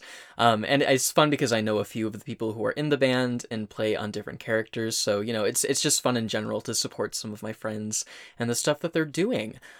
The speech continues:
Um, so kind of hopping into the topic today, I really would like to know,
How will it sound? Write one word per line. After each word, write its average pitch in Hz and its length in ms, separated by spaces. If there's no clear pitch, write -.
Um, 113 400
so - 140
kind 240 140
of 240 80
hopping 185 380
into 151 200
the 139 80
topic 135 420
today, 104 300
I 117 80
really 185 280
would 143 160
like 104 160
to - 140
know, 104 420